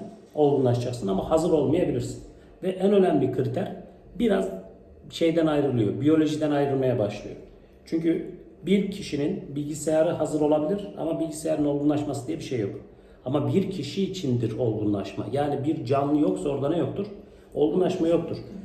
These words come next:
Hazır bulunuşluğun önemli noktası kişinin olgunlaşmasının üstüne bir şey yapması gerekiyor. Hani biraz önce büyümenin üstüne bir şey yapman gerekiyordu ya. Olgunlaşmanın üzerine de şimdi bir şey yapman gerekiyor ve hani burada hazır bulunuşluk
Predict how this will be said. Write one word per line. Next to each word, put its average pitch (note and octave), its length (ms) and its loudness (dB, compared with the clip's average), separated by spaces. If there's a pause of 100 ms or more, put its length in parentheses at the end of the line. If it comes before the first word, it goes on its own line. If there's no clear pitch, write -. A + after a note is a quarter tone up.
(120)
Hazır F#3 400 2
bulunuşluğun F#3 460 2
önemli E3+ 340 2
noktası E3 560 -2 (200)
kişinin F3 460 0
olgunlaşmasının D#3+ 920 0
üstüne - 280 -2
bir F3+ 60 -2
şey F3 180 -4
yapması C3 400 -2
gerekiyor. F#2+ 320 -6 (280)
Hani B2 240 -4
biraz E3 160 2
önce E3 280 -2
büyümenin D3 340 2
üstüne E3 300 0
bir - 60 -6
şey C#3+ 140 2
yapman C#3+ 320 2
gerekiyordu D3 400 0
ya. G2 80 -2 (460)
Olgunlaşmanın E3 580 2
üzerine F3 220 2
de F#3 60 4
şimdi C#3 220 0
bir A#2+ 60 0
şey A2+ 180 -2
yapman F#2+ 300 -4
gerekiyor G#3+ 400 -6
ve G3 260 -2 (380)
hani D3+ 200 -2
burada F3 440 -2
hazır D#3+ 320 2
bulunuşluk C3 400 0